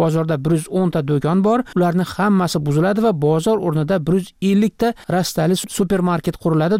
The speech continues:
"Do'koni buzilganlarga shu rastalarni ijaraga beramiz", dedi hokimiyat mulozimi. G'allaorol tumani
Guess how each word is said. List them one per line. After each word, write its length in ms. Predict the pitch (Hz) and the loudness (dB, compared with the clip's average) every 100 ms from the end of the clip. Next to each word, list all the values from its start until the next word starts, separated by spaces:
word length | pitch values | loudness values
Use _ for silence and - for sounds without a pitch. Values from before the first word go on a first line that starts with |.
| 170 | 2
"Do'koni 380 | 185 175 180 202 | 0 2 0 0
buzilganlarga 640 | 175 175 170 165 160 160 180 | 0 0 2 0 0 0 -2
shu 260 | - 214 | 0 0
rastalarni 520 | 202 180 196 185 185 220 | 2 0 0 0 0 -2
ijaraga 340 | 165 156 160 170 | 0 0 0 0
beramiz", 480 | 156 160 151 156 147 | 0 2 2 0 0
dedi 160 | 147 165 - | 0 0 0
hokimiyat 440 | 175 151 147 139 | -2 0 -2 0
mulozimi. 420 | 165 165 151 151 139 - | 0 0 0 -2 -4 -4
G'allaorol 440 | 165 208 240 240 262 - | 0 2 2 2 0 0
tumani 280 | 220 220 | 0 2